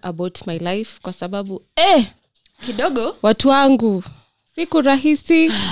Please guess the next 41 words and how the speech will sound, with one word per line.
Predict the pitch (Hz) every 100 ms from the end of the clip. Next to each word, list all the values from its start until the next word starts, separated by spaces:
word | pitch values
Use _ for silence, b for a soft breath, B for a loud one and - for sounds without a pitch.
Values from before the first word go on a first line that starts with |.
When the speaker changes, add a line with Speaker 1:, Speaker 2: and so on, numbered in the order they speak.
| 156 B B B B
Speaker 2:
But | 214 254
Speaker 1:
But |
Speaker 2:
we | 202 190
move. | 185 151 -
Speaker 1:
we | 294
move | 320 349 240
on | 233
Speaker 2:
Right? | 214
Speaker 1:
regardless. | 202 190 170 170 180
Speaker 2:
Right? | 233
Speaker 1:
So | 220
it, | 254 - 247
it | 285
has | 247
been | 247 269
a | 254
good | 269 185
week | 226 - -
and, | 180 196
Speaker 2:
Mm-hmm. | 196 277 B B B B B _ _ _ _ -
Speaker 1:
uh, | 175 175 175 170
bado | 180 208 220
haijaisha. | 196 170 175 202 226 247
So | - 196 190
I'm | 180 180 170 170 165 165 175 _
still | - - 226 226 214 214 226
Speaker 2:
You're | 226 226
about | 214 226 247
to | - 170
enjoy | 160 151 190 143
it. | 139 _ -
Speaker 1:
I'm, | 202
Speaker 2:
Ukiniona | - 170 156 156
Speaker 1:
I'm | 143
Speaker 2:
pale | - 196 196
Speaker 1:
yet | 233 -
Speaker 2:
stage. | -
Speaker 1:
to | -
enjoy | 190 208 220 220
my | 208 160
weekend | 156 220 208 277 -